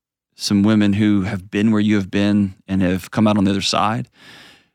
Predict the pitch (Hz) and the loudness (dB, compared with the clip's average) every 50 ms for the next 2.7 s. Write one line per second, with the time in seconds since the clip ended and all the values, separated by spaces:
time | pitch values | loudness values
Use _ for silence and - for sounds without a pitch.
0 | _ _ _ _ 104 98 65 - 104 101 113 113 113 117 117 113 113 95 - 104 | _ _ _ _ -4 -4 -4 -4 -2 0 2 2 4 4 4 2 2 0 -2 -4
1 | 107 80 98 107 107 98 107 - - 92 - - - 98 95 92 90 87 87 85 | -6 -4 -4 -4 -4 -4 -6 -6 -6 -6 -6 -2 -2 0 0 0 -2 -4 -6 -10
2 | 82 - _ - 90 85 82 82 80 80 80 78 73 - | -12 -16 _ -12 -12 -10 -10 -12 -12 -14 -16 -18 -20 -20